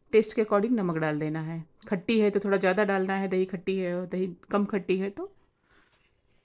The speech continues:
कम नमक डालना है, जिस हिसाब से आप देख लो उसको। और अब उबाल आ गया है, इसमें डाल दिया मैंने जो पकौड़ा बनाया था उसको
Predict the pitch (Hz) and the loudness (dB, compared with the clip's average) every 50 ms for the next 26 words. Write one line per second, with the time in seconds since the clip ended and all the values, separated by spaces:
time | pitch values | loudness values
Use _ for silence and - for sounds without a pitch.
0 | _ _ _ _ _ _ _ _ _ _ _ _ _ - 190 175 165 160 151 160 | _ _ _ _ _ _ _ _ _ _ _ _ _ -6 -4 -4 -2 -2 -4 -4
1 | 156 156 147 147 151 160 156 165 170 175 220 240 240 202 - 190 180 - 170 160 | -4 -6 -8 -8 -8 -8 -8 -8 -6 -6 -6 -4 -6 -4 -4 -6 -6 -6 -8 -8
2 | - - 233 285 285 - _ - - - 180 165 156 156 156 151 - - 185 185 | -6 -4 -6 -6 -6 -8 _ -16 -12 -12 -10 -8 -8 -8 -10 -10 -10 -10 -8 -8
3 | 180 - - - 285 349 - _ _ _ _ _ _ _ _ _ _ _ _ _ | -8 -10 -10 -10 -10 -10 -12 _ _ _ _ _ _ _ _ _ _ _ _ _
4 | - - 185 214 285 - - - _ _ _ _ _ _ _ _ _ _ _ _ | -6 -4 -2 -2 -2 -4 -8 -16 _ _ _ _ _ _ _ _ _ _ _ _
5 | _ _ _ _ _ _ _ _ - 180 185 180 170 170 170 175 175 170 165 170 | _ _ _ _ _ _ _ _ -8 -4 -2 0 2 2 2 2 2 0 0 0
6 | 175 175 175 180 196 269 381 370 - - - - - - _ _ _ - 185 - | -2 -2 -2 -2 -2 -4 -6 -8 -12 -20 -20 -20 -20 -20 _ _ _ -16 -12 -8
7 | - 185 175 175 175 170 165 175 175 170 170 180 247 359 381 _ _ _ _ _ | -6 -6 -4 -2 -2 -4 -2 -4 -4 -4 -4 -4 -6 -8 -8 _ _ _ _ _
8 | _ _ _ _ _ - 196 190 185 - 165 - - 160 156 165 165 160 160 160 | _ _ _ _ _ -14 -12 -10 -8 -8 -8 -6 -4 -4 -4 -4 -4 -4 -4 -4
9 | 160 160 156 - 254 339 - _ _ _ _ _ _ - - 165 - - - - | -4 -6 -6 -8 -10 -12 -12 _ _ _ _ _ _ -16 -16 -16 -16 -16 -14 -14
10 | 160 | -14